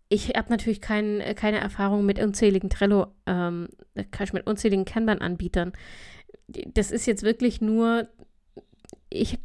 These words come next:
ich hab mit Trello gute Erfahrungen gemacht, kann das empfehlen, aber es gibt sicherlich auch ein Dutzend anderer Anbieter, ähm, mit denen man sehr, sehr gut Trello-Boards, Quatsch, Kanban-Boards, Herrgott, abbilden kann.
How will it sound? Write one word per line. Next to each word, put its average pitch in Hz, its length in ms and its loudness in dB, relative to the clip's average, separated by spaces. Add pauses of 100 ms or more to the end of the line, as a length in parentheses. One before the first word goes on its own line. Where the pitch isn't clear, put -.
ich - 160 0
hab 277 120 0
mit 220 120 0
Trello 220 220 2
gute 202 200 -2
Erfahrungen 214 380 2
gemacht, 202 220 -2
kann 196 160 0
das 190 100 -4
empfehlen, 226 420 0
aber 190 120 -2
es 185 120 -8
gibt - 240 -10
sicherlich 208 460 -4
auch - 160 -8
ein 190 160 -10
Dutzend 240 320 -2
anderer 196 400 0
Anbieter, 185 500 -6 (640)
ähm, 180 560 -2 (960)
mit 196 220 4
denen 196 200 8
man 185 160 4
sehr, 196 180 4
sehr 190 160 2
gut 185 320 -4 (340)
Trello-Boards, 185 680 0
Quatsch, - 300 -6
Kanban-Boards, 214 720 2
Herrgott, 208 460 2 (160)
abbilden 180 420 2
kann. 180 280 -6